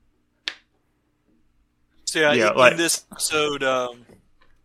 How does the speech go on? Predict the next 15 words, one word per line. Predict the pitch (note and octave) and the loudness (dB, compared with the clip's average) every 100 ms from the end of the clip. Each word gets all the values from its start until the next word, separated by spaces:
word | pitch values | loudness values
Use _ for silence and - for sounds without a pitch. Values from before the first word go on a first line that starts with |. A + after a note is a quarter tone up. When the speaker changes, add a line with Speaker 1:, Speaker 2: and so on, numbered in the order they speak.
| - | -12
Speaker 1:
sorry, | C3+ B2 | -8 -8
Dave, | B2 B2 | -10 -10
go | |
ahead. | B2 A#2+ A2 _ _ _ _ _ _ _ - - - | -12 -12 -16 _ _ _ _ _ _ _ -20 -10 4
Speaker 2:
Well, | B2 | 6
I | |
was | A#2 | 6
about | |
to | B2+ | 4
say, | C3 | 4
like, | B2 B2+ | 4 2
e-, | D3+ - | 0 0
even, | C#3 C3 | 2 2
like, | A2 A2+ - | 2 0 -4
um, | C3 A2 G#2 G2+ G#2+ | -2 0 -2 -4 -10